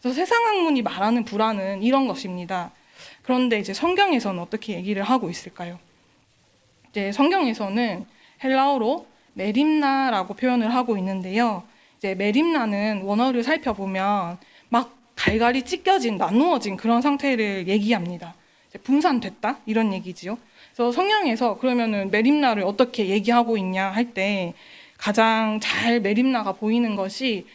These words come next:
그 마르다와 마리아의 얘기입니다. 그 마르다가 예수님을 초청하지요.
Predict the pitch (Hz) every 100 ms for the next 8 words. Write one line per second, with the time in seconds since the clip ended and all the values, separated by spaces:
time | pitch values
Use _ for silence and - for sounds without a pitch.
0 | - - 247 233 190 208 302 392 277 285
1 | 370 392 - 190 220 277 208 175 180 180
2 | 170 165 170 - _ - - - 226 220
3 | 269 285 240 202 208 254 254 220 202 202
4 | 196 170 185 277 240 226 254 240 175 175
5 | 180